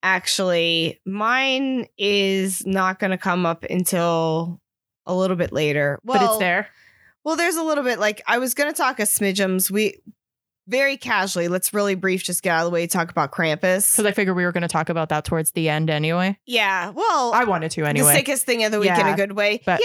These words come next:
Speaker 1: Yeah, then we can just leave that for, for that, 'cause we, we did go to Krampusnacht, and let's, uh, let's talk about that later, 'cause that's, can be construed as a sick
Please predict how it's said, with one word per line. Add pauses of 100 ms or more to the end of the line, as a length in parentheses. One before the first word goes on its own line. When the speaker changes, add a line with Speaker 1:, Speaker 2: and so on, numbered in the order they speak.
Speaker 1:
Yeah,
then
we
can
just
leave
that
for,
for
that,
'cause
we,
we
did
go
to
Krampusnacht,
and
let's,
uh, (100)
let's
talk
about
that
later, (280)
'cause
that's, (720)
can
be
construed
as
a
sick